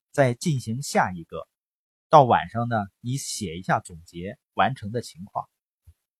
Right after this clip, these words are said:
再强调一下的就是，我们每个人最需要先做和重点做的，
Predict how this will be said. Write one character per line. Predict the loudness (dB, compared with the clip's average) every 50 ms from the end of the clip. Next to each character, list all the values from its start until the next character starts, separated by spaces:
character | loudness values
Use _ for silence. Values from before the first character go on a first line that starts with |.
| _ _ 2
再 | 2 2
强 | 4 2 0 -4 -2 2
调 | 2 4 2
一 | 2
下 | 0 -2 -2 -2 -2
的 | -2 -6 -10
就 | -10 -12
是， | -12 -10 -12 -12 -12 -8
我 | -6 -4 -2
们 | 0 0 2
每 | 2 0 -2 -2
个 | -2 -4 -2
人 | -2 -2 -4 -6 -8
最 | -6 -4 -2 -2
需 | -2 -2 -6 -8 -4 0
要 | 2 2 2 2
先 | 0 -2 -6 -4 -2 -2 0 -2 -2
做 | -2 -2 -2 -2 -2 -4 _
和 | -6 -6 -4 -4
重 | -4 -2 -2 -2 -2 -2
点 | -6 -8 -12 -10
做 | -6 -6 -4 -4
的， | -6 -10 -14